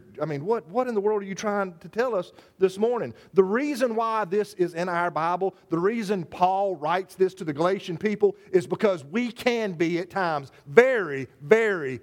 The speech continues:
very, very easily deceived. Very easily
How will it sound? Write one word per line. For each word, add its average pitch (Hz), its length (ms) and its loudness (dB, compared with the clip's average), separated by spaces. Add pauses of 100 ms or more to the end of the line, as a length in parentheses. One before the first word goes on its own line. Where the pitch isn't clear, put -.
very, 151 760 0
very 147 600 2 (200)
easily 156 640 -2 (120)
deceived. 135 760 -4 (1500)
Very 233 580 4 (100)
easily 156 680 -2